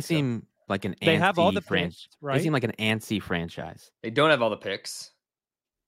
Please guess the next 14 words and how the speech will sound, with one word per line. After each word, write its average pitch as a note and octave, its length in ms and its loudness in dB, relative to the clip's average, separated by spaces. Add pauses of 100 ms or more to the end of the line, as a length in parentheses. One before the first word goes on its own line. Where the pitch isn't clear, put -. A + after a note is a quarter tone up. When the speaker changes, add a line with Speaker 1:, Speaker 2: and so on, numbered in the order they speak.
(480)
Speaker 1:
They A2+ 40 -16
traded A2 220 -4
all A2 100 4
of A#2 40 0
them A#2+ 100 -2
to A#2 80 -4
Houston G#2 460 -12 (1160)
Speaker 2:
Oh, - 40 -20 (180)
Speaker 1:
for A2 60 -8
Speaker 2:
God, F#2 80 -4
Speaker 1:
James G#2 100 -6
Speaker 2:
you're F2 80 -4
right. F2 120 0
Speaker 1:
Harden. E2+ 200 -6